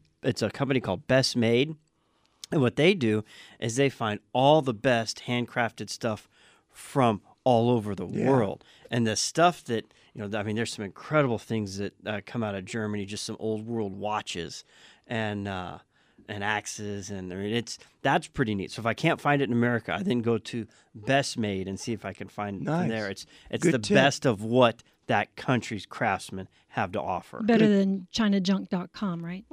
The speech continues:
Speaker 2: <laughs> Good tip. That's a great tip.
Speaker 1: All right, installing D-shaped cabinet handles and drawers, uh, on shelves in the kitchen and the bathroom.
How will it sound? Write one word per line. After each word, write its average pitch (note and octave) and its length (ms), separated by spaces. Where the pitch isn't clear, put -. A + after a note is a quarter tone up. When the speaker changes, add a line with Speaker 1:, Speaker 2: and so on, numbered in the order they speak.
Speaker 2:
<laughs> - 800
Good D#3 240
tip. D3 300
That's - 140
a C3+ 60
great B2+ 300
tip. - 200
Speaker 1:
All - 80
right, D#3+ 140
installing E3+ 560
D-shaped D3+ 960
cabinet B2+ 540
handles B2 480
and A2+ 180
drawers, A2 520
uh, - 60
on G#2+ 380
shelves A#2 720
in B2 120
the G#2 60
kitchen - 340
and A2+ 180
the G#2+ 40
bathroom. A2 460